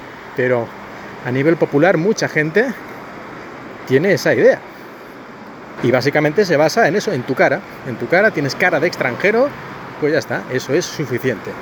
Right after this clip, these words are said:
No hace falta ninguna evidencia, ni, ni lógica más que eso. Y otra fuente del virus que viene de fuera, que se suele mencionar también en noticias y esos sitios,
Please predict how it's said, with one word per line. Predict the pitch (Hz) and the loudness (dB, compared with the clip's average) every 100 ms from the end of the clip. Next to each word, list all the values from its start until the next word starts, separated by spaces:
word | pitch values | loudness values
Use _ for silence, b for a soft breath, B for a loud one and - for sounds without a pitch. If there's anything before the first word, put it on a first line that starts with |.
| 123 | -6
No | 127 | -4
hace | 123 | -2
falta | 127 143 190 190 | 0 2 2 2
ninguna | 120 120 131 | 2 0 2
evidencia, | 120 123 151 170 202 214 B B - | 2 2 2 2 2 0 B B -6
ni, | 117 117 107 101 - - 175 | -2 -2 -2 -6 -8 -8 -4
ni | 151 | 0
lógica | 160 175 196 208 226 - | 2 2 4 4 2 -2
más | 147 151 156 - | -4 -2 -2 0
que | 123 117 | 0 0
eso. | - - - - - 107 - - - - - - - - - - - - - - - - - 160 | -2 -10 -10 -10 -10 -8 -8 -8 -8 -8 -10 -10 -10 -8 -6 -6 -6 -8 -8 -8 -8 -8 -4 2
Y | |
otra | 208 233 | 4 4
fuente | 220 214 220 185 131 110 - - - - - - - - - 127 | 2 4 4 4 0 -2 -8 -14 -14 -14 -14 -14 -14 -12 -8 0
del | 131 143 | 2 4
virus | 202 226 160 120 | 4 4 2 0
que | 135 | 0
viene | 143 190 | 4 4
de | 175 | 4
fuera, | 190 196 170 208 - - - - - - - | 4 4 4 0 -2 -4 -6 -6 -8 -8 -6
que | 147 | -6
se | 127 | -4
suele | 139 180 | 0 2
mencionar | 175 160 160 170 | 4 4 4 4
también | 151 156 175 | 4 4 4
en | 120 117 | 4 0
noticias | 110 208 - 143 165 | 2 0 4 2 2
y | 123 | 0
esos | 135 147 | -2 0
sitios, | 214 208 220 254 | 0 4 4 2